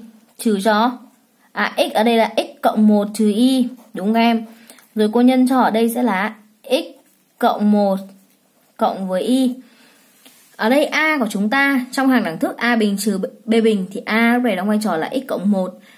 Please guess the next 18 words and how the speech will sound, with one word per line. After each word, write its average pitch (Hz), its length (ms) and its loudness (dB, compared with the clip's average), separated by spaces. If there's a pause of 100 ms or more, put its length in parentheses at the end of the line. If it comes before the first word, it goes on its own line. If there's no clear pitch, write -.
(140)
B 214 80 0 (220)
của 214 120 0
chúng 156 200 -10
ta 208 180 -2
đóng 175 160 -6
vai 202 140 -6
trò 190 180 -4
là 165 180 -4
y, 240 340 2 (160)
các 226 80 -4
em 233 120 2
nhé. 254 200 0 (440)
Và 220 140 0
đến 220 180 0
đây 269 200 0
thì 226 140 -2
sắp 302 200 -4
lại 240 180 -4